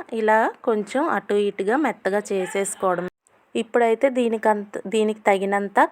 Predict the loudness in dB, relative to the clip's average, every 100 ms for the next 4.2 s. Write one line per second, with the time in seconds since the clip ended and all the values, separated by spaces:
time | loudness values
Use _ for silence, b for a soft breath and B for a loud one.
0 | 2 4 6 4 0 -6 _ _ _ _
1 | _ _ _ _ _ _ _ _ 0 2
2 | 2 2 4 4 4 2 4 4 4 2
3 | 0 -2 0 -4 -6 -2 0 0 4 6
4 | 6